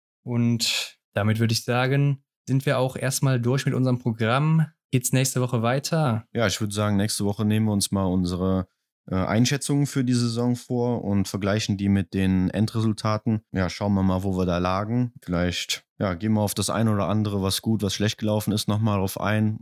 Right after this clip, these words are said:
Speaker 2: Reflektieren einfach nochmal die, äh, vergangene Saison jetzt. Und ja, betreiben einfach ein bisschen Biathlon-Konversation.
Speaker 1: Ja, genau, das würde ich auch so sagen. Damit ist die Folge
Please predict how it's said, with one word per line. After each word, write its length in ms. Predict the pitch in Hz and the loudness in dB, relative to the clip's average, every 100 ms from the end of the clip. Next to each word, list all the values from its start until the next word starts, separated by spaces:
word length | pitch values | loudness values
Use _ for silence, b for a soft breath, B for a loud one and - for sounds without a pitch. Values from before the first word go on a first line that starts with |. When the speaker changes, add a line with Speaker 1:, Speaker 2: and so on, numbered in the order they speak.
| - | -4
Speaker 2:
Reflektieren 520 | 123 104 98 - 127 | -2 -2 -4 -2 0
einfach 220 | 104 110 113 | 0 -2 0
nochmal 220 | 104 101 | 0 0
die, 100 | 98 - 95 | -2 -4 -4
äh, 440 | 90 95 95 90 | 0 0 0 -2
vergangene 400 | - 92 101 101 | -6 -2 2 2
Saison 380 | 95 90 104 107 | 0 -2 0 2
jetzt. 380 | 107 107 - - _ - | 0 -2 -8 -10 _ -6
Und 640 | 95 92 90 87 85 82 | -2 0 0 2 0 0
ja, 140 | 101 85 | -2 0
betreiben 420 | 85 - 98 95 | -2 -4 -2 0
einfach 240 | 92 - | 0 0
ein 100 | 101 101 | 0 0
bisschen 340 | - 110 104 | 0 0 0
Biathlon-Konversation. 1300 | 120 117 90 87 85 92 92 85 87 - 92 80 73 107 | 0 -2 -2 -2 -2 -2 0 0 -2 -2 -2 0 -2 -4
Speaker 1:
Ja, 120 | 107 | -4
genau, 260 | 110 110 | 0 0
das 340 | 104 107 - 107 | 0 -2 -2 -2
würde 160 | 127 | -2
ich 120 | 127 131 | 0 -2
auch 100 | 147 | -2
so 160 | 151 | -4
sagen. 640 | 139 151 151 151 151 147 135 _ - | -2 -2 -2 -2 -2 -2 -4 _ -4
Damit 220 | 107 113 | 0 2
ist 140 | 117 | 0
die 60 | 123 | -2
Folge 460 | - 127 123 120 | -2 0 0 -2